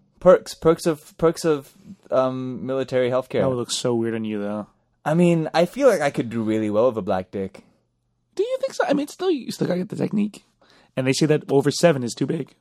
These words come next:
Speaker 2: That's what they say.
Speaker 1: Will
Speaker 2: That's
Speaker 1: they
Speaker 2: what
Speaker 1: be,
Speaker 2: I
Speaker 1: will they be functioning,
Speaker 2: cling
Speaker 1: though?
Speaker 2: to. Oh, yeah. Uh, the,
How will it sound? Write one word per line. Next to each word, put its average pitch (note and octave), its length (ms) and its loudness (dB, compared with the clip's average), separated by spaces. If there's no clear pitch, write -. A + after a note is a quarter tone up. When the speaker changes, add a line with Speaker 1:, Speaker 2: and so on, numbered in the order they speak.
Speaker 2:
That's - 120 -20
what - 80 -20
they - 60 -14
say. B2+ 180 -6
Speaker 1:
Will D3+ 100 2
Speaker 2:
That's G3+ 140 0
Speaker 1:
they G3 60 0
Speaker 2:
what A#2+ 60 -2
Speaker 1:
be, A2+ 140 -6
Speaker 2:
I A#2+ 40 -12
Speaker 1:
will C#3+ 120 -2
they F#3 140 0
be F3+ 100 -4
functioning, D#3 500 -8
Speaker 2:
cling A2+ 280 -10
Speaker 1:
though? G#2+ 80 -14
Speaker 2:
to. - 100 -18
Oh, G3 80 10
yeah. G#3 160 10
Uh, C3+ 100 -4
the, D3 120 -2